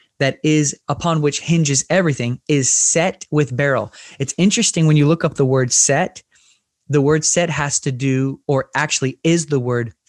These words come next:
finished. His work, his power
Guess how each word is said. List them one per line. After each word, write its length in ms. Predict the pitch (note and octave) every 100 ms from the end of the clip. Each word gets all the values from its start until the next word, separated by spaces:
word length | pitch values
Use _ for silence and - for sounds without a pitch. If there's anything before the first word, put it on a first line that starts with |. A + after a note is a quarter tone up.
| _ _
finished. 640 | F#3 F3+ A#2 - - - _ _ _ _ _ _ _ _ - -
His 220 | E3+ C3
work, 540 | B2+ D3+ F#3 A3 - - _
his 260 | - D#3 D3 _
power 560 | - D#3+ F3+ G#3 A#3+